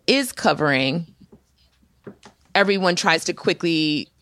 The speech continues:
you know, come up with policy solutions to so that they can get credit for addressing something the media has sensationalized. And so, for example, like, when you work for a political person or on a campaign, every day you get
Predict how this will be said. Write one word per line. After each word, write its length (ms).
you 100
know, 140
come 280
up 120
with 100
policy 400
solutions 580
to 120
so 100
that 220
they 160
can 200
get 360
credit 580
for 340
addressing 440
something 300
the 80
media 560
has 240
sensationalized. 920
And 120
so, 300
for 160
example, 540
like, 160
when 100
you 100
work 400
for 200
a 60
political 480
person 560
or 140
on 180
a 40
campaign, 640
every 420
day 300
you 280
get 440